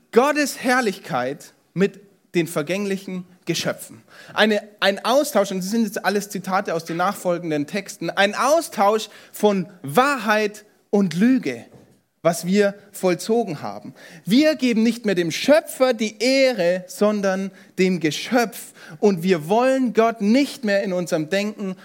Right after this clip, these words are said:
haben. Das ist der Vorwurf, den, der, den wir hier bekommen. Und das ist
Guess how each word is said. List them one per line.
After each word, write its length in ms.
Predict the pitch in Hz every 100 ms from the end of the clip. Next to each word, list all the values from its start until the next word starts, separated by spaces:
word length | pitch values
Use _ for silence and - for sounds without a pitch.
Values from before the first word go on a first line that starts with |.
| -
haben. 320 | 180 180 156
Das 180 | 202 226
ist 120 | -
der 100 | 175
Vorwurf, 520 | - 220 226 196 190 -
den, 240 | 170 160 - - _ _ _ _
der, 340 | - 185 170 165
den 420 | 170 175 170 170
wir 160 | 233
hier 480 | 226 - 208 190 190 - - _
bekommen. 720 | 175 175 - 262 240 165 175 196 - -
Und 240 | 208 185 180
das 420 | 247 269 - - _ _ _ _
ist 560 | 262 226 208 - -